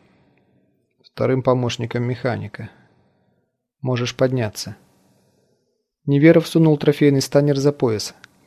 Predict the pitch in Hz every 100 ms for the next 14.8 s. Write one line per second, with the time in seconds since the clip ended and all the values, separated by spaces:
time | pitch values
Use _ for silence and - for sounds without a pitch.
0 | _ _ _ - 143 151 160 151 147 -
1 | 143 - 139 135 127 143 147 147 147 143
2 | 139 143 139 - - 139 135 - 135 131
3 | 123 135 127 131 123 - - _ _ _
4 | _ - 139 139 127 - - 147 147 143
5 | 139 120 113 123 120 - 131 110 - 92
6 | _ _ _ _ _ _ - 147 151 143
7 | 151 147 170 151 147 143 147 143 139 143
8 | - 143 113 107 98 135 131 135 131 135
9 | - 143 143 139 131 127 113 113 123 123
10 | 127 131 113 101 - 104 _ _ _ _
11 | _ _ _ _ _ _ - 151 151 -
12 | 151 147 156 147 160 151 131 135 147 143
13 | 139 147 139 139 139 135 135 135 139 139
14 | 139 135 131 131 147 - 113